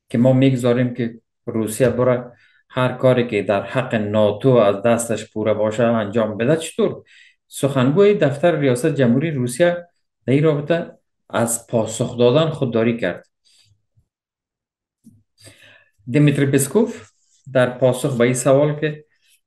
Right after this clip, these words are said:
چ-، شما چه فکر می‌کنین این ترامپ چی میگه؟ پسکوف می-، گفت که من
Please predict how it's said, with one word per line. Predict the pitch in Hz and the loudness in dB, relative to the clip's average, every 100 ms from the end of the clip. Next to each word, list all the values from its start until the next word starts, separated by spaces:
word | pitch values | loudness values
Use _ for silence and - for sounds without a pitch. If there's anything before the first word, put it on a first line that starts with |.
| _ | _
چ-، | - 107 - - | -14 -14 -14 -18
شما | - 135 147 | -4 2 2
چه | 147 170 | 2 0
فکر | 170 160 | 0 0
می‌کنین | 135 120 120 113 107 113 | 0 0 0 -2 -4 -8
این | - 110 117 113 117 _ _ _ _ _ - - - _ | -6 -2 0 -2 -6 _ _ _ _ _ -20 -18 -18 _
ترامپ | - 127 139 135 | -4 0 2 0
چی | - 190 | -2 -2
میگه؟ | 185 139 90 80 _ _ _ _ _ _ _ - _ _ _ _ _ _ _ _ _ _ _ | -2 -2 -6 -10 _ _ _ _ _ _ _ -20 _ _ _ _ _ _ _ _ _ _ _
پسکوف | 180 175 - 262 233 | 0 2 4 2 2
می-، | 254 233 | 0 2
گفت | 233 233 | 2 2
که | - 220 | 2 2
من | 190 196 214 220 | 4 2 2 0